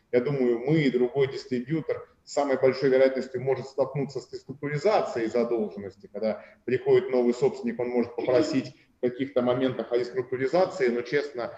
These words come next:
ну, наверное, кроме там громкого какого-то такого банкротства солнечных продуктов, там, а, два или три года назад, даже не помню в отрасли каких-то даже единичных примеров. Поэтому в целом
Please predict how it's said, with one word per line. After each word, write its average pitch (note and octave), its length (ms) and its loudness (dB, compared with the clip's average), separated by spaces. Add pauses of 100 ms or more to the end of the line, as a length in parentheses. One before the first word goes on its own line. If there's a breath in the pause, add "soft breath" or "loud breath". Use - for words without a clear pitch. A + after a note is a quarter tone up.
(160)
ну, C#3 80 -6
наверное, C3 360 4
кроме A#2+ 240 0
там A#2 180 -4
громкого A#2+ 600 0 (180 loud breath)
какого-то A2+ 420 0
такого A2+ 540 0
банкротства B2 840 2
солнечных B2+ 600 -2
продуктов, C3 600 0
там, G#2+ 240 -2
а, G#2 160 -2
два A2 200 0
или G#2+ 120 2
три A2+ 160 -2
года A2 240 -4
назад, B2 380 0
даже A2 180 -2
не B2+ 100 -4
помню A2+ 380 -4
в A2+ 80 -2
отрасли A2 520 -4 (240 soft breath)
каких-то A#2 440 -10
даже A#2+ 200 2
единичных C3 640 -6
примеров. C3+ 460 -4 (160)
Поэтому A2 500 -6 (220 loud breath)
в - 80 -20
целом D#3 300 6